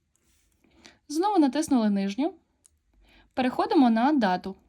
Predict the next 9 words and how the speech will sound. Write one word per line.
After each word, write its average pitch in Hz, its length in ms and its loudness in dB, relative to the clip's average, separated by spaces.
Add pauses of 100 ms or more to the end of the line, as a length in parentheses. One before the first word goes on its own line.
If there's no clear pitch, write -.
(180)
Обрали 254 340 2
потрібну 226 400 -2
дату 202 280 -2
верхньою 226 420 -2
кнопкою, 381 480 -2
нижньою 254 460 0
перейшли 202 500 -6
на 247 220 0
місяць. 196 500 -4